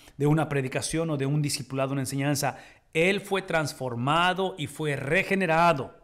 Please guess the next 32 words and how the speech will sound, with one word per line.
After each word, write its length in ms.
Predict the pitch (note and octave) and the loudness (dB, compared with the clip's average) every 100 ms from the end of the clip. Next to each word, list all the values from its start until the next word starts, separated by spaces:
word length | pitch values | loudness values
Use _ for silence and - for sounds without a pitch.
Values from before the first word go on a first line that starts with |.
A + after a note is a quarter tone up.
| _ _ _ | _ _ _
a 120 | C3+ | -2
través 380 | C#3 B2+ D3 D3 | 0 0 0 0
de 80 | D3+ | -2
una 260 | D#3 E3 | 0 0
aparición 880 | D#3 - B2 A#2 - E3 E3+ F#3 F#3+ - | -2 -4 -6 -4 -2 0 2 0 -2 -8
directa 680 | C#3+ D3 E3 E3 - A2+ - _ - - | -4 2 2 2 -6 -12 -14 _ -20 -14
de 240 | B2+ C3+ - | -6 -4 -2
Cristo 340 | C3+ B2+ B2 | -2 -4 -6
Jesús. 640 | A#2+ - A#2 - - - - - | -6 -8 -8 -12 -16 -16 -20 -6
Entonces, 440 | - F3 E3 - - | 2 4 4 0 -6
esto 220 | F3+ A3 | -2 2
lo 80 | G3+ | 2
menciono 340 | E3+ F3+ F#3+ | 0 -2 -2
porque 220 | D#3 C3+ | -4 -6
otra 160 | F3 D#3+ | -4 2
vez, 340 | D#3+ D#3+ - - | 2 2 -4 -12
eh, 60 | |
para 220 | - C#3+ | -4 0
mí 100 | D3 | 0
esto 160 | D#3 - | 0 -2
es 60 | C3+ | -4
algo, 480 | C#3 C#3 - - - | -2 -2 -6 -20 -12
considero 400 | - C3+ D3 E3+ | -6 -4 0 0
importante 840 | E3+ - - D#3+ D#3 D3+ D3 - - | 0 0 0 0 0 -2 -4 -8 -10
conectar 680 | C#3+ C3+ - D3+ D3 - - | -6 -4 0 0 0 -4 -14
capítulo 320 | B2+ C#3+ D3+ | -12 -8 -6
quince 220 | D3 C#3 | -4 -4
de 80 | C#3+ | -4
Primera 220 | C3+ C3+ | -4 -4
de 40 | B2+ | -4
Corintios 400 | C3+ C3 C#3 C#3 - - | -4 -4 -6 -6 -18 -6
con 240 | C#3 C3+ | -4 -4